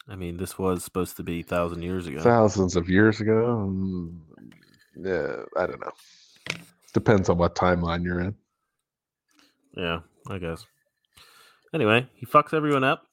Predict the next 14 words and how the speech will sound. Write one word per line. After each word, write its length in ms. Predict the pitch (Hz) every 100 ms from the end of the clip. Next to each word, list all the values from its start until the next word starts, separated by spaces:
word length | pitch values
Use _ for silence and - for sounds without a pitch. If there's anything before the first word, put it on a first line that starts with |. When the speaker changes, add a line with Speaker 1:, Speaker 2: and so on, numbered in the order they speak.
| _ _
Speaker 1:
He 140 | 143 120
called 340 | 131 127 139
his 160 | 143 113
army 300 | 120 135 139
the 120 | 104
Ten 340 | - 127 113
Rings 380 | 107 120 143 151
'cause 200 | - 107
he 80 | 98
doesn't 240 | 107 107
have 120 | 95 -
time 300 | 107 101 104
for, 480 | - 98 90 87 87
uh, 320 | 85 82 87